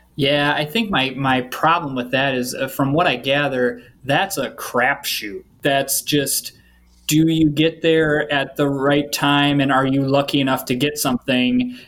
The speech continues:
And th-, that just feels, I hope they don't, I understand why they're doing the virtual queue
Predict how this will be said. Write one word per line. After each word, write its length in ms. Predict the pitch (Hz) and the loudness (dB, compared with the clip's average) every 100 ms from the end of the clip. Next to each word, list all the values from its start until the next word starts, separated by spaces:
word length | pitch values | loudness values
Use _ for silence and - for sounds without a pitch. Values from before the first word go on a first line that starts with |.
| - | -2
And 180 | 143 143 | 0 2
th-, 160 | 143 | 0
that 220 | 147 160 160 | 0 0 0
just 260 | 156 - | -4 -2
feels, 800 | 147 143 139 139 131 127 - - _ _ _ - 147 | 0 2 4 2 2 0 -4 -6 _ _ _ -8 -4
I 80 | |
hope 400 | 147 - - 240 | -4 -2 0 0
they 100 | 202 | 0
don't, 200 | 175 160 156 | 0 -2 -2
I 80 | 190 | 0
understand 400 | 262 254 196 139 | 0 0 0 2
why 200 | 127 160 | 2 2
they're 120 | 151 | 2
doing 240 | 151 151 | 2 2
the 80 | 143 | 2
virtual 400 | 135 139 143 135 | 0 0 0 -2
queue 480 | - 147 143 139 | 2 2 4 2